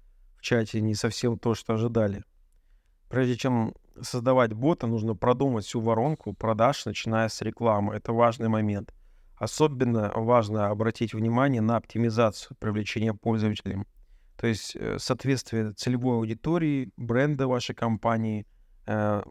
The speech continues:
в-, вашей рекламе, использование релевантных, э, приветственных сообщений.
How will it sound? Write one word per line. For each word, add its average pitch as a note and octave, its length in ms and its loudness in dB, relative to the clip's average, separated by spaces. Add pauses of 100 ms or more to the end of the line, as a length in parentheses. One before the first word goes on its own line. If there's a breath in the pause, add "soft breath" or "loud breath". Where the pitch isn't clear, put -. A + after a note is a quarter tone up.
в-, A2+ 300 -4
вашей A2+ 520 2
рекламе, C3 640 0 (340)
использование A#2+ 720 2
релевантных, A2 760 0 (320)
э, A2 160 0
приветственных A2 580 -2
сообщений. G#2+ 640 -2